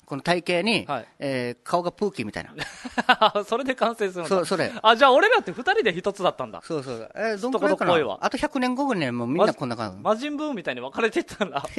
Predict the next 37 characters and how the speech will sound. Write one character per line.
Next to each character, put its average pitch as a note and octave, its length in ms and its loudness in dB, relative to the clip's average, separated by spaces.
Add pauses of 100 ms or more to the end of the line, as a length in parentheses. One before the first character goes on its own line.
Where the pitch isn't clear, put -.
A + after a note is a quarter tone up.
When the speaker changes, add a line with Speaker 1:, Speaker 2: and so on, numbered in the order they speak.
Speaker 1:
<laughs> - 240 -16
Speaker 2:
お D3 60 -10
互 G#3 460 -2
い - 20 -10
の G#3 240 -8 (360)
部 G#3 140 -2
分 G#3 280 -4
を D3+ 100 -4
取 D#3+ 160 -6
っ - 40 -20
て C#3+ 60 -8
っ B2+ 60 -6
て。 - 240 -20 (300)
Speaker 1:
い - 40 -20
や、 C#3 220 -8
こ G3+ 100 -2
ん G#3 40 0
な A3+ 80 2
に G3+ 40 -6
考 G3+ 80 0 (100)
え G3 60 -2
た G#3 80 -2
ら F3+ 60 -4
一 D#3+ 140 -6
応 - 20 0
面 C#3+ 160 -4
白 C3+ 200 -8
い B2+ 60 -6
よ G2 60 -8
ね。 F2 160 -16 (540)
Speaker 2:
い C3+ 40 -18
や、 B2+ 120 -14
で A#2+ 100 -18
も B2 140 -16
本 G#2+ 200 -14
当 F3 100 -12
に、 D#3 240 -16